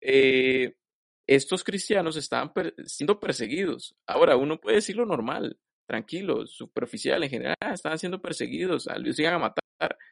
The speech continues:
Pero pongámonos en los zapatos de ellos. Claramente es algo terrible. Y saber que viene detrás una persona a la cual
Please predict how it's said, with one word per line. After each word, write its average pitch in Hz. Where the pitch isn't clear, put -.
Pero 143
pongámonos 151
en 135
los 120
zapatos 131
de 160
ellos. -
Claramente 147
es 202
algo 165
terrible. 147
Y -
saber 123
que 190
viene 196
detrás 180
una 151
persona 185
a -
la -
cual 151